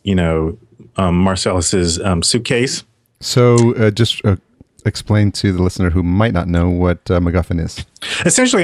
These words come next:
Speaker 1: a MacGuffin is a storytelling element that kind of, like, propels a story along. And it doesn't necessarily have, it doesn't necessarily have to have an explanation. It's just there to kinda get the story going. It's, you know, the people who are in the story or in the movie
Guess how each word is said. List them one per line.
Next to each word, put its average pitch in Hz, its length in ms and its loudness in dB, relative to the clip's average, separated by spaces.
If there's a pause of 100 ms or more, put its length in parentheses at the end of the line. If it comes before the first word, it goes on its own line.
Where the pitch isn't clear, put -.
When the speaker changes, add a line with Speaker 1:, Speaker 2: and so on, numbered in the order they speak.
(100)
Speaker 1:
a 139 80 -2
MacGuffin 147 540 -2
is 120 160 -4
a 107 60 -2
storytelling 127 640 -4
element 107 480 -2
that 95 80 -10
kind 117 180 -2
of, 101 60 -4
like, 98 240 -2 (240)
propels 113 480 -2
a 98 60 -6
story 95 340 -2
along. 90 460 -4 (300)
And 107 100 0
it 113 80 0
doesn't 120 240 2
necessarily 117 640 0
have, 101 500 -4 (840)
it 147 60 -2
doesn't 147 200 0
necessarily 135 440 -2
have 117 320 -6
to 98 60 -10
have 101 220 -4
an 95 80 -4
explanation. 104 600 -2
It's 98 160 -2
just 127 300 -4
there 104 360 -2 (220)
to - 100 -12
kinda 101 220 -2
get 92 220 -4
the 98 80 -6
story 92 280 -2
going. 95 440 0
It's, 98 180 -4 (260)
you 110 100 -2
know, 92 60 -2
the 90 80 -4
people 110 400 -2
who 101 260 0
are 87 500 0
in 110 280 -2
the 107 80 0
story 95 380 -2
or 92 60 0
in 95 120 0
the 101 80 0
movie 95 460 0